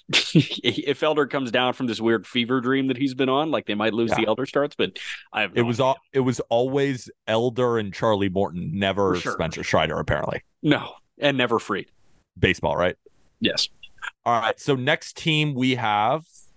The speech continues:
Speaker 2: the Miami Marlins.
Speaker 1: Yeah.
Speaker 2: There's a very obvious one here.
Speaker 1: Yeah.
Speaker 2: Go ahead. Is that
Speaker 1: It's
Speaker 2: your answer?
Speaker 1: It's Sandy.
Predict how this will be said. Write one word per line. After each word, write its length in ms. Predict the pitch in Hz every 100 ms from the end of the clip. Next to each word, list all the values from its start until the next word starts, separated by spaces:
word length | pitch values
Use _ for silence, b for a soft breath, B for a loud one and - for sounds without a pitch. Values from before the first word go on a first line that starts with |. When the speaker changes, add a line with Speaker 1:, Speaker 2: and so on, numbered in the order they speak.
| _ _ _ -
Speaker 2:
the 60 |
Miami 260 | 95 92 110
Marlins. 600 | 165 208 101 - - - _
Speaker 1:
Yeah. 100 | - - - - - _ _ _ _ _ _ _ _ _ _ _ _
Speaker 2:
There's 160 | 151 165
a 40 |
very 300 | 160 208 185 -
obvious 460 | 110 120 123 139 -
one 240 | 131 139
here. 340 | 143 143 151 160 - _ _
Speaker 1:
Yeah. 140 | - - _ - _ _ _ _ _ _ _ _ _ _ _ _ _ -
Speaker 2:
Go 100 | 110
ahead. 280 | 110 113 131 - _
Is 280 | 107 101 90
that 140 | 98
Speaker 1:
It's 80 | 92
Speaker 2:
your 120 | 98
answer? 320 | 95 95 120 -
Speaker 1:
It's 180 | 165 165
Sandy. 640 | - 160 156 123 110 127